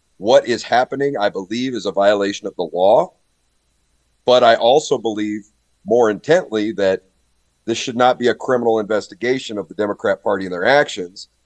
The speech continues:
It should be a motivator to define man and woman, male and female, universally across all s-, statutes, repeal the laws that overregulate half the parties and underprovide for the other half of the parties, so we actually have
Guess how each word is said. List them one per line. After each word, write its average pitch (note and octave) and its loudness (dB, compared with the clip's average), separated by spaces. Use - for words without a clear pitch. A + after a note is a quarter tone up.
It G2 -8
should F#2+ -8
be G2+ 0
a F#2+ 0
motivator G2 0
to F#2 -12
define A#2 0
man G#2+ -2
and C#3+ -6
woman, A#2 0
male G#2 -2
and C#3+ -8
female, G2+ -4
universally G#2+ -4
across G#2 0
all G#2+ 2
s-, - -10
statutes, G2+ -4
repeal D3 2
the A#2 -8
laws A2 2
that G2+ -2
overregulate A#2 -2
half A2 -2
the A#2 -16
parties G#2 -8
and G2+ -4
underprovide G#2+ 2
for G#2+ -12
the F2+ -6
other A2+ 0
half F#2 -4
of - -18
the F#2 -10
parties, F#2 -6
so G2+ -6
we G2 -2
actually G2+ -2
have A2 0